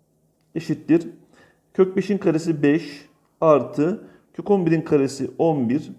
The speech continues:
Eksi iki tane kök beş çarpı kök on bir çarpı kosinüs x. Burada işlemleri toparlayalım.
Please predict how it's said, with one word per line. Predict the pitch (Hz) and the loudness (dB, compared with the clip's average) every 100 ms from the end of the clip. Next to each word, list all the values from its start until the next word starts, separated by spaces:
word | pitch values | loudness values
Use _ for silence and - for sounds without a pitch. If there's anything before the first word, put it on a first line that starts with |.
| _ _ _ _ - | _ _ _ _ -2
Eksi | 175 175 - | -2 -2 -8
iki | - 190 | -8 -6
tane | - 151 123 127 175 - - _ _ _ _ | 0 2 4 2 0 -8 -20 _ _ _ _
kök | 170 170 170 175 | -2 -2 2 4
beş | 190 185 - - _ | 4 2 -10 -20 _
çarpı | - 151 135 - 156 165 | -2 0 0 -2 -6 -6
kök | - 156 - | -6 -6 -2
on | 170 160 123 | 0 0 0
bir | 160 185 - _ _ _ _ | -2 -4 -10 _ _ _ _
çarpı | 170 143 - 170 170 | 2 2 0 -8 -2
kosinüs | 180 180 165 160 190 190 - - _ 156 | 2 2 0 -2 -2 -4 -10 -20 _ -4
x. | 135 - - - _ _ _ _ _ - | -4 -6 -16 -20 _ _ _ _ _ -10
Burada | 185 | -8
işlemleri | 190 202 196 180 | 0 2 4 2
toparlayalım. | 185 185 156 135 147 226 | 2 2 4 4 2 -2